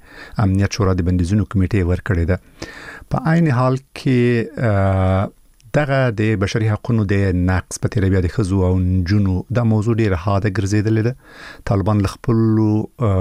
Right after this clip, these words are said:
هغو کړنو او اعمالو، ا، نه په شا کېږي. داسې نښې نښانې هم نه لیدل کېږي چې دوی به یوه ورځ د نجونو پر مخ د پوهنتون او د لوړو مؤسسې دروازې پرانیزي یا به دوی ته اجازه ورکړي چې په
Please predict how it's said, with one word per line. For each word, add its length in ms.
هغو 540
کړنو 540
او 240
اعمالو، 760
ا، 60
نه 140
په 100
شا 160
کېږي. 680
داسې 200
نښې 100
نښانې 300
هم 160
نه 100
لیدل 200
کېږي 360
چې 60
دوی 180
به 180
یوه 240
ورځ 240
د 100
نجونو 360
پر 180
مخ 340
د 180
پوهنتون 640
او 120
د 60
لوړو 280
مؤسسې 460
دروازې 560
پرانیزي 420
یا 100
به 80
دوی 100
ته 140
اجازه 300
ورکړي 280
چې 180
په 360